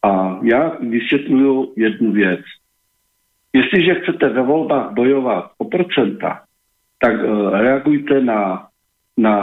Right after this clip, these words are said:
výzvy těch politických stran, které hovoří o tom, že musíte nám dát hlas, aby jsme byli jako alternativa silní a aby jsme mohli porazit, eh, to, co dneska vládne.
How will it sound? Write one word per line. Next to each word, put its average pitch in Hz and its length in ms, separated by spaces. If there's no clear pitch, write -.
výzvy 123 680
těch 143 220
politických 139 760
stran, 95 480
které 120 280
hovoří 101 840
o 110 80
tom, 135 360
že 120 140
musíte 123 400
nám 101 280
dát 95 180
hlas, 110 300
aby 110 160
jsme 127 160
byli 120 180
jako 117 340
alternativa 123 1120
silní 104 880
a - 60
aby 117 280
jsme 135 200
mohli 120 540
porazit, 101 640
eh, - 720
to, 135 280
co 110 80
dneska 104 420
vládne. 87 540